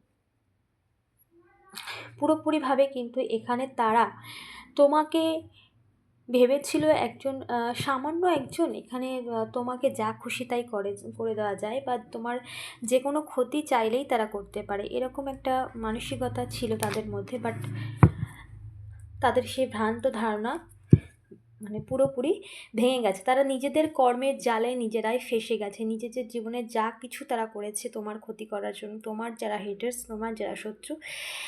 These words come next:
তাদের কর্মে তারাই ফেঁসে গেছে এবং তুমি তাদের কাছে একটা ভীষণ রহস্যময়, কারণ তারা কোনোদিনও ভাবেনি তাদের কর্ম তাদেরকে হিট করবে। তারা এই কত-, এতদিন যা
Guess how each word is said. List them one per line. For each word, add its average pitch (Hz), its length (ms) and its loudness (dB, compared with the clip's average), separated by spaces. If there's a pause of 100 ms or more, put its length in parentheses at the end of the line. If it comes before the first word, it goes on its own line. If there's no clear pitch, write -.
(140)
তাদের 277 300 8
কর্মে 247 380 2
তারাই 220 340 2
ফেঁসে 220 360 -4
গেছে 233 320 -2
এবং 254 220 -4 (100)
তুমি 269 260 -2
তাদের 214 320 0
কাছে 208 260 -4
একটা 240 420 -2 (580)
ভীষণ 240 500 -2
রহস্যময়, 208 600 -2
কারণ 247 220 -4
তারা 240 300 4
কোনোদিনও 247 380 -4
ভাবেনি 226 360 -2
তাদের 220 320 -6
কর্ম 226 360 0
তাদেরকে 220 380 -4
হিট 202 260 -6
করবে। - 340 -8 (1400)
তারা 240 160 10
এই 247 120 8
কত-, 240 240 2
এতদিন 247 380 0
যা 240 340 6